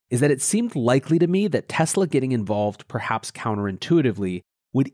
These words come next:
increase the environmental fud around Bitcoin and increase the risk of that fud, rather than going the opposite direction.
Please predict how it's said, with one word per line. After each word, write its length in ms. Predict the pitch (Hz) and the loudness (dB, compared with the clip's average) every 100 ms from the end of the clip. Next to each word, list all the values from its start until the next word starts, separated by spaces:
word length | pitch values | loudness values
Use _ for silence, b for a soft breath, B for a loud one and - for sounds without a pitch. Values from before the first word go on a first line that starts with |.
| _ | _
increase 540 | 180 208 - 127 107 | 0 0 0 -2 0
the 100 | 131 | 0
environmental 520 | 120 98 98 104 107 | 0 0 0 -2 -4
fud 180 | 98 104 | -4 -2
around 320 | 92 92 87 | -2 -4 -4
Bitcoin 500 | 87 143 - 104 92 - | -2 -2 -2 -4 -4 -6
and 140 | 110 - | -10 -4
increase 460 | 147 147 143 107 95 | 0 0 0 -4 -4
the 120 | 110 | -4
risk 300 | 101 156 160 | 0 0 0
of 100 | 107 | -4
that 200 | 90 82 | -4 -8
fud, 360 | - 95 67 - _ | -6 -8 -8 -14 _
rather 280 | 95 120 120 | -4 -2 0
than 180 | 113 104 | -2 -4
going 220 | 90 92 | -6 -6
the 120 | 95 | -8
opposite 340 | - - 101 | -10 -10 -12
direction. 580 | - 113 - - 69 - | -4 0 0 -2 -10 -12